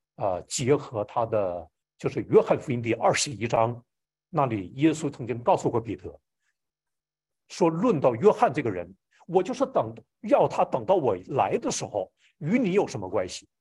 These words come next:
但是你将来要咋样呢？要被人呐，就是你那个，你年少的时候自己束上带子，想，想去哪儿去哪儿。但是当时间到的时候，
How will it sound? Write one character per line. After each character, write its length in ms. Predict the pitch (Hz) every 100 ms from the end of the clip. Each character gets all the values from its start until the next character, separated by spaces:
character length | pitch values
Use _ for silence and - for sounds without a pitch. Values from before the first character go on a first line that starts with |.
| _ _ _
但 100 | 277
是 100 | 233 247
你 600 | 220 175 135 117 233 - _ _ _ _ _ _ _ _ _ _ _ _ _ _ _ _ _ _ _ _ _ -
将 140 | 208
来 80 | 196
要 140 | 190
咋 140 | 151 120
样 180 | 160
呢？ 160 | 143 117 - _ _
要 140 | 165
被 160 | 143 165
人 200 | 107 113
呐， 240 | 123 - _
就 120 | -
是 120 | -
你 180 | 113 117
那 160 | 123 120
个， 160 | 113
你 180 | 98 107
年 240 | 101 110 185
少 160 | -
的 80 | 120
时 100 | -
候 100 | 101
自 160 | - 247
己 100 | 120
束 160 | 208
上 140 | 170 127
带 120 | 117
子， 160 | - -
想， 160 | - - _ _ _
想 200 | - 147
去 140 | - 285
哪 80 | 151
儿 60 |
去 180 | 113 170 143
哪 100 | -
儿。 80 | - _ _ _ _ -
但 120 | -
是 80 | 147
当 160 | 113
时 160 | 113 -
间 160 | -
到 160 | 135 135
的 80 | 85
时 140 | -
候， 140 | -